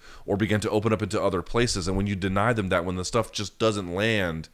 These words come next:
when they catch it and then they're off on a corner and then off on a corner and they're rotating,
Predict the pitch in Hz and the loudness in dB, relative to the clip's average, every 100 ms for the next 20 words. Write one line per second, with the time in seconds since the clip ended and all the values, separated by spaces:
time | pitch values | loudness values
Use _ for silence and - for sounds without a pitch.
0 | - - - 101 98 - 123 117 123 85 | -20 -20 -4 0 0 0 0 0 0 -2
1 | 95 92 92 92 82 98 104 - - 92 | -2 -2 0 0 2 4 4 2 -4 -2
2 | 90 87 113 110 92 85 82 90 98 101 | -2 -4 0 2 2 0 2 2 2 0
3 | 92 95 101 92 85 85 98 117 101 87 | -4 0 0 0 -2 0 0 2 -2 -2
4 | 85 80 | -2 -4